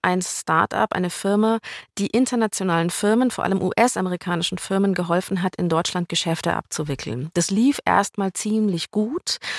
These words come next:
Anne hatte etliche Angestellte, musste dann größere Büroräume anmieten und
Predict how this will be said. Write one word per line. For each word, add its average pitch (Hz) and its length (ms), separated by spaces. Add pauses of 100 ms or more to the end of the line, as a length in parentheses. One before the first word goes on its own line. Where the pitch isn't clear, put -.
(280)
Anne 196 300
hatte 208 320
etliche - 420
Angestellte, 214 1200
musste 180 300
dann 175 140
größere 175 380
Büroräume 214 680
anmieten 214 840 (460)
und 202 300